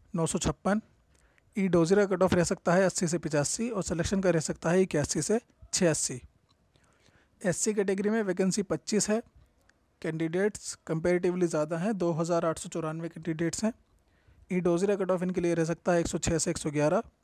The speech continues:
और सिलेक्शन का रह सकता है एक सौ सात से एक सौ बारह। एसटी कैटेगरी में वैकेंसी है तेरह,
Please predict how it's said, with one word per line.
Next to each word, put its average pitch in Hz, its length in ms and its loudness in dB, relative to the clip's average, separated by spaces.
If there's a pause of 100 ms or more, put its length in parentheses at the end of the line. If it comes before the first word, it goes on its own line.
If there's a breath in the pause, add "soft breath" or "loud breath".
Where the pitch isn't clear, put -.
और 175 60 -2
सिलेक्शन 175 400 0
का 180 100 2
रह 156 140 0
सकता 156 280 -4
है 165 120 4
एक 170 60 0
सौ 180 120 -2
सात 151 280 -2
से 208 120 0
एक - 80 -6
सौ 180 140 -4
बारह। 135 260 -2 (1300 soft breath)
एसटी 208 280 -4
कैटेगरी 190 360 -2
में 208 160 -2
वैकेंसी 180 420 -4
है 175 120 -2
तेरह, 170 360 -4